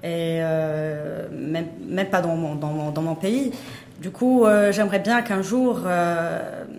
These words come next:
je, je laisse mon, mon empreinte, je fasse quelque chose de bien et surtout de durable, euh,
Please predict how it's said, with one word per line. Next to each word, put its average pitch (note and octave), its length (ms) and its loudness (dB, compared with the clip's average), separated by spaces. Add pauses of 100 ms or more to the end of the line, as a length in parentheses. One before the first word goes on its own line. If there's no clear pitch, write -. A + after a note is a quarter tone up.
(100)
je, E3 320 -4
je D#3 120 -4
laisse F3 240 0
mon, D#3 200 -2
mon D#3 220 -2
empreinte, A3 420 0
je - 80 -4
fasse A3 280 4
quelque - 280 -2
chose G3 200 -2
de F3+ 100 -2
bien G#3+ 360 2
et F#3+ 100 -4
surtout - 380 -6
de E3+ 80 -4
durable, G3 540 2 (560)
euh, E3+ 460 -2